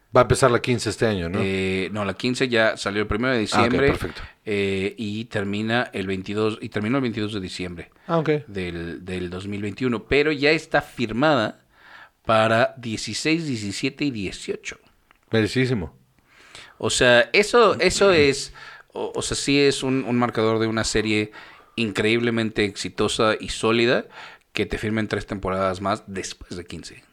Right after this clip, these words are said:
Speaker 1: Está cabrón.
Speaker 2: Sí.
Speaker 1: Y, y, y son una máquina creativa impresionante.
Speaker 2: Pues sí.
Speaker 1: Muy bien. ¿Algo más?
Speaker 2: Nada más.
Speaker 1: Muy bien. Frank tiene un cuchillo con el que se corta las uñas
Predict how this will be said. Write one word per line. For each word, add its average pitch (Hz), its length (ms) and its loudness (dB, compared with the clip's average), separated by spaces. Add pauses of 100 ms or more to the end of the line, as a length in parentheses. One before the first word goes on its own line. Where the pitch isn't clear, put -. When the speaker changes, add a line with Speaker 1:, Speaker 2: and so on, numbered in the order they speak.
(300)
Speaker 1:
Está 113 240 -2
cabrón. 87 380 0 (180)
Speaker 2:
Sí. - 140 -10 (580)
Speaker 1:
Y, 139 80 0
y, 120 680 -2
y 113 60 -4
son 170 200 2
una 151 80 6
máquina 123 320 4
creativa 104 380 0
impresionante. 87 540 -6 (120)
Speaker 2:
Pues 87 180 -16
sí. - 100 -18 (520)
Speaker 1:
Muy 165 140 4
bien. 107 260 4 (140)
¿Algo 170 200 4
más? 226 480 4
Speaker 2:
Nada 87 280 -2
más. - 400 -8 (240)
Speaker 1:
Muy 120 100 -6
bien. 87 240 -10 (2500)
Frank 117 300 -6
tiene 113 220 0
un 113 80 -6
cuchillo 110 480 -2
con 104 120 -6
el 90 80 -8
que 90 100 -10
se - 120 -10
corta 101 260 -6
las 95 200 -6
uñas 95 520 -10